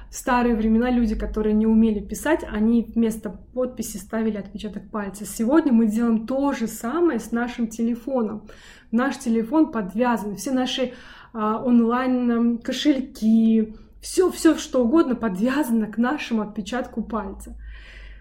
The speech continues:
Скоро будет возможность подвязать все к нашему биению сердца.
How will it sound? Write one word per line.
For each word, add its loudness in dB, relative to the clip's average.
Скоро 6
будет 2
возможность 2
подвязать -2
все -2
к -12
нашему 0
биению 2
сердца. -6